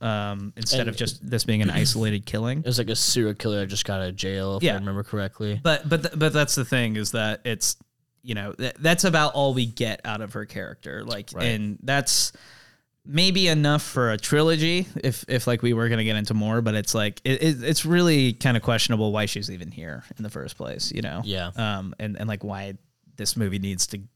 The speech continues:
Speaker 1: delve into what it does.
Speaker 2: Right.
Speaker 1: But, but that's, that's my bigger point about this film is, like, I, and maybe even the other one too, plot is so hard to write. Like, plot is actually one of the, the toughest things to, to do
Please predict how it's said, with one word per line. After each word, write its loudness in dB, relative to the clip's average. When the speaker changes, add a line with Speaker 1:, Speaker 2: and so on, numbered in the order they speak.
Speaker 1:
delve -10
into -8
what -10
it -12
does. -8
Speaker 2:
Right. -6
Speaker 1:
But, 0
but 2
that's, 2
that's 0
my 2
bigger 2
point 2
about 2
this -2
film 2
is, 0
like, -4
I, 2
and 4
maybe 6
even 6
the 4
other 2
one -2
too, -2
plot 0
is -2
so 4
hard -8
to -4
write. -8
Like, -10
plot 0
is -2
actually -2
one -10
of -8
the, -8
the -8
toughest -2
things -2
to, -4
to -2
do -2